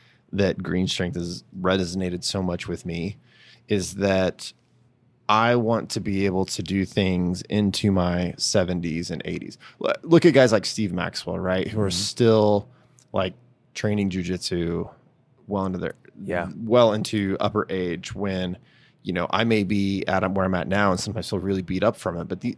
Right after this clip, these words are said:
Speaker 1: but these are people who are doing these kinds of things well
Speaker 2: Yeah.
Speaker 1: into old age that, beca-, and they constantly move. That's what they're doing. They're constantly
Speaker 2: We wanna
Speaker 1: moving.
Speaker 2: have the ability to still serve others and serve ourselves,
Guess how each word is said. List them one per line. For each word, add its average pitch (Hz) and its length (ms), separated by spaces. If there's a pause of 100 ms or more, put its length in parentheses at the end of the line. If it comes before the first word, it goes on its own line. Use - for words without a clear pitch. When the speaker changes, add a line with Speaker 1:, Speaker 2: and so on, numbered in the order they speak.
Speaker 1:
but 110 140
these 143 320
are 160 100
people 143 280
who 117 100
are 101 80
doing 107 420
these 95 160
kinds 101 200
of 92 80
things 95 300
well 113 460
Speaker 2:
Yeah. 87 120
Speaker 1:
into 90 140
old 92 240
age 92 460 (560)
that, 107 300 (840)
beca-, - 240
and 131 100
they 135 60
constantly 147 400
move. 151 320
That's 104 160
what 131 80
they're 135 100
doing. 131 200
They're 92 100
constantly 120 600
Speaker 2:
We 101 60
wanna 104 180
Speaker 1:
moving. 92 80
Speaker 2:
have 90 140
the 98 80
ability 90 400
to 82 100
still 92 340
serve 90 380
others 87 480
and 82 180
serve 85 260
ourselves, 82 840